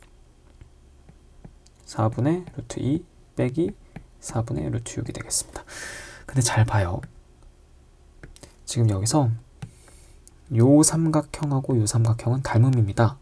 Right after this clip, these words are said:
그죠? 닮음인데 여기가 사분의 파이다 보니 우리가 구하고자 하는 요 길이는 이 길이와 같게 돼요. 즉, 요 길이가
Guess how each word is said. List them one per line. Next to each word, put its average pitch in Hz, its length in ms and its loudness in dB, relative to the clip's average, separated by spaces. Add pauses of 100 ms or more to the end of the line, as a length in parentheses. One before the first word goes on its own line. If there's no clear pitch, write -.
(580)
그죠? - 340 -8
닮음인데 110 640 2 (380)
여기가 139 200 8
사분의 170 420 2
파이다 156 280 2
보니 117 400 2 (640)
우리가 143 260 8
구하고자 139 480 4
하는 139 260 6
요 131 240 8
길이는 147 520 4 (500)
이 120 140 2
길이와 107 320 -2
같게 - 280 -6
돼요. - 240 -14 (1080)
즉, 127 220 0 (1700)
요 110 100 8
길이가 123 460 4